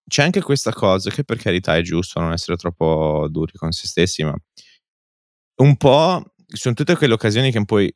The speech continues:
mm, pre-, pre-, premessa, questo esercizio vale per tutti perché, perché uno pensa che a un certo punto hai capito, no?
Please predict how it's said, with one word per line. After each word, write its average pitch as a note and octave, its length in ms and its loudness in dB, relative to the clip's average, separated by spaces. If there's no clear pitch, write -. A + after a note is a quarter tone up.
mm, G2+ 200 2
pre-, - 160 -10
pre-, A2+ 140 -4
premessa, A#2 440 2
questo A#2 260 0
esercizio G#2 680 2
vale F#2+ 300 4
per F#2 180 -4
tutti - 260 -2
perché, F2 340 -2
perché F2 260 -4
uno B2 180 2
pensa F#2 240 2
che E2+ 60 -4
a F2+ 40 2
un F2 60 0
certo C3 260 0
punto G2+ 460 2
hai F2+ 140 2
capito, E2 440 -8
no? F#2+ 220 -2